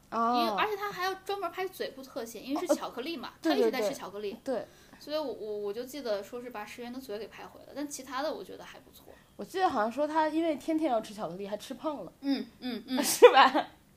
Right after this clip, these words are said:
Speaker 2: 我也有这个印象。然后，啊，你，你继续说那个水原，我对水原希子其实印象也很深。
Speaker 1: 水原希子就是当时大家说她像，有点像大嘴猴嘛，
Speaker 2: 对。
Speaker 1: 就是像那个 Paul Frank。
Speaker 2: 但是我其实一直都能 get 到她哎。
Speaker 1: 我也是，我觉得她就是高级的好看，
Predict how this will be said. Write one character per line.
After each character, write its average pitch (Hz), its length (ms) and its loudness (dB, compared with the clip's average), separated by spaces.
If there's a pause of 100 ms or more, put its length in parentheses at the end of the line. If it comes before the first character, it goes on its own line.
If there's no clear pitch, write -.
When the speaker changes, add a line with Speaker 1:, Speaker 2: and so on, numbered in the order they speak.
(140)
Speaker 2:
我 240 120 -6
也 269 80 0
有 220 80 0
这 214 100 -10
个 208 60 -10
印 208 160 -14
象。 202 220 -10 (400)
然 240 80 -12
后， 269 300 -4 (160)
啊， 302 120 -2
你， 254 200 -4
你 240 120 -6
继 240 120 -6
续 330 60 -4
说 320 160 -4
那 311 120 -6
个 262 60 -6
水 233 160 -12
原， 202 200 -16 (100)
我 226 100 -12
对 320 100 -6
水 254 120 -12
原 233 120 -10
希 277 100 -12
子 254 120 -10
其 208 120 -12
实 208 60 -10
印 220 140 -16
象 220 120 -14
也 202 100 -14
很 208 140 -20
深。 196 240 -18 (460)
Speaker 1:
水 269 160 0
原 294 120 6
希 381 160 -4
子 311 160 -6
就 214 100 -6
是 247 100 -8
当 285 160 0
时 320 140 -6
大 285 100 0
家 269 120 -2
说 285 120 -6
她 285 80 -4
像， 285 160 -4 (160)
有 220 240 -6
点 254 120 0
像 262 120 -6
大 277 160 -2
嘴 226 140 -4
猴 165 220 -8
嘛， 180 340 -10
Speaker 2:
对。 254 140 -6
Speaker 1:
就 202 60 -6
是 220 100 -8
像 240 180 0
那 233 80 -4
个 196 140 0
Paul 233 200 -2
Frank。 269 300 -2 (340)
Speaker 2:
但 494 140 -4
是 480 100 -2
我 262 280 -2
其 311 180 -10
实 392 100 -8
一 403 140 -4
直 247 100 -10
都 247 120 -10
能 247 180 -12
get 277 240 -10
到 185 140 -8
她 - 160 -12
哎。 185 160 -6
Speaker 1:
我 311 200 8
也 427 160 6
是， 294 160 -4
我 269 80 -2
觉 269 80 -4
得 370 80 -2
她 415 80 -2
就 392 80 -2
是 359 100 2
高 349 200 2
级 247 140 -8
的 262 80 -6
好 233 160 -6
看， - 280 -12